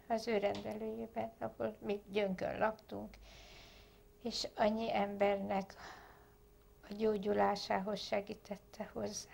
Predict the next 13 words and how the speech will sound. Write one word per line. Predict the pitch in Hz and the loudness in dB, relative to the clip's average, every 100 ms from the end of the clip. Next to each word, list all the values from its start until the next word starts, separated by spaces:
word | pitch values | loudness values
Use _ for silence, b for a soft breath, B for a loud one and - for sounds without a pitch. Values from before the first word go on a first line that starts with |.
| - - - B B B B B | -20 -20 -20 B B B B B
Ezen | 226 220 220 202 | 2 6 6 6
a | 196 | 4
képen | - 226 220 214 214 214 - - - | 2 -2 2 2 2 0 -12 -20 -12
látjuk, | 214 214 220 - 208 - - - | 0 2 2 0 -8 -8 -20 -6
látunk | 214 214 208 202 196 | 4 4 4 -2 0
egy | 196 | 0
szemüveget, | 190 - 202 196 196 196 202 202 | 0 2 2 2 4 4 4 2
édesapám | 214 214 202 208 196 214 208 | 2 4 2 2 2 2 2
szemüvege | - 202 202 208 208 202 202 | 2 2 2 4 4 6 2
volt, | 202 208 - | 2 -2 0
amit | 202 202 202 | -2 0 4
említettem, | 220 202 202 202 202 - 202 202 | 4 4 2 2 2 0 0 0
hogy | - 208 | -2 -2